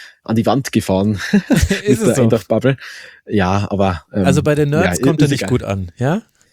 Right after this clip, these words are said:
Speaker 1: Ja, ich, ich glaub, ähm, nicht gut wäre falsch gesagt, aber, ähm, ein, ein, ein recht starres Positionsspiel ist vielleicht nicht das, was man sich vorstellt, ähm,
Speaker 2: Ist nicht
Speaker 1: wenn
Speaker 2: modern.
Speaker 1: man,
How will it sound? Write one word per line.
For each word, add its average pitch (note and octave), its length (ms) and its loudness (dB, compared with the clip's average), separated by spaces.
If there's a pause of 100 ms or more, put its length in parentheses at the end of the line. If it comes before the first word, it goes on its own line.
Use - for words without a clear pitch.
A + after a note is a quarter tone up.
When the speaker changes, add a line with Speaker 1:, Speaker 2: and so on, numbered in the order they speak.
(400)
Speaker 1:
Ja, A#2+ 360 0 (280)
ich, - 360 -2
ich - 180 -4
glaub, C3 420 0
ähm, A#2+ 480 -2
nicht B2+ 300 -2
gut E3 220 0
wäre C3 100 2
falsch C3+ 240 -4
gesagt, C#3 420 -2
aber, A2+ 200 0 (880)
ähm, A2+ 240 0
ein, G2+ 240 0
ein, F#2 340 -2
ein B2 120 0
recht B2+ 260 0
starres B2+ 400 0
Positionsspiel B2 880 -2
ist A2+ 180 -4
vielleicht A2 280 -2
nicht A#2 280 -4
das, A2+ 220 0
was G#2+ 80 -4
man G#2 120 -4
sich G#2 200 -6
vorstellt, G#2 640 0
ähm, F#2+ 360 -2
Speaker 2:
Ist - 180 -14
nicht A2+ 160 -6
Speaker 1:
wenn A2 60 0
Speaker 2:
modern. G2+ 180 2
Speaker 1:
man, F#2+ 540 0